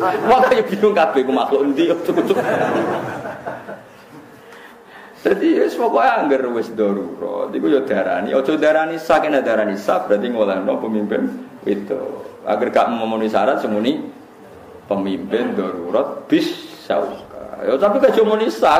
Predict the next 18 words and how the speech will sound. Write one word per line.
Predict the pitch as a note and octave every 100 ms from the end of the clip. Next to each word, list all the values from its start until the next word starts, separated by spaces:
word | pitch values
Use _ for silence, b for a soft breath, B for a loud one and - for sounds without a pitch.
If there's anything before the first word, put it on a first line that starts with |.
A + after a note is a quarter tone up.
| -
kena | G#3
nisa | G3 G3 F#3
padha | F#3+
karo | F3+ F#3 F3
darani | E3+ F3+ F#3+
ujug-ujug. | F#3 E3+ G#3+ G3+ - -
Batangku | - - A3+ A#3 A3+
halal | G#3 G3 G3 D#3+ A#2+
lho, | A2+ A2+ A#2 A2+ G#2
berarti | G#2+ A#2+
ke | C#3
goblok | C#3 A#2 - A#2+ A2+
cara | A2
fikih. | G#2+ - - G#2 - -
Ya | E3
haram | F3+ F3+ F3+ E3
sik | - -
urutane. | D#3+ D#3+ D#3 D3 C#3+ B2+ - -